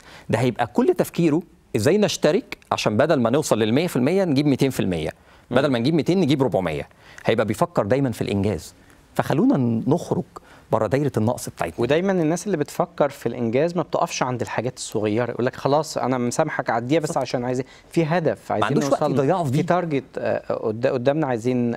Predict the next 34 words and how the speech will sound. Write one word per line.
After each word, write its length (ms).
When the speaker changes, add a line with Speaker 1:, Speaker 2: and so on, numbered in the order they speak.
Speaker 2:
آه، 320
نحققه." 540
Speaker 1:
بالظبط، 320
لأنه 180
عارف 200
إنه 240
الحياة 300
مهما 240
طولت 300
هي 60
قصيرة. 440
Speaker 2:
تمام. 240
Speaker 1:
فأنا 140
عايز 80
أحقق 240
أكبر 220
قدر 260
من 60
الإنجاز. 480
Speaker 2:
طب 120
أنا 180
موظف، 600
آه، 720
في 160
شركة، 400
وكل 1600
يوم 380
أبقى 460
عملت 300
اللي 160
عليا 460
وتمام 640
وبتاع، 520
أروح 380